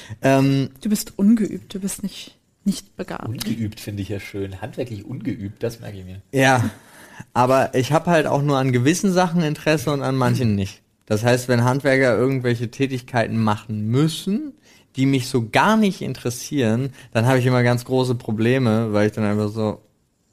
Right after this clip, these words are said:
Speaker 1: ja, Kaffee, Wasser, Bier, ey, was braucht ihr?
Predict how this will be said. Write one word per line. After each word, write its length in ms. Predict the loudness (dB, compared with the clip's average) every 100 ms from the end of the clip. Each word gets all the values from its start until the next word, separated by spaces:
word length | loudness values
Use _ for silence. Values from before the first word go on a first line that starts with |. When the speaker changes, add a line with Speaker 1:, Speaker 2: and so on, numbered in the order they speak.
| -12
Speaker 1:
ja, 240 | -6 -6 -6 -16 -20 _ _ _ _
Kaffee, 560 | -2 -2 0 -2 -2 -8 _ -4
Wasser, 580 | -2 0 0 0 -2 -6 _ _
Bier, 540 | -2 2 4 4 2 -4 _ _ _ _ -14 -14 -16 _ -8
ey, 200 | -4 -4 -6
was 200 | -2 -2
braucht 320 | 0 2 2
ihr? 400 | 2 4 2 0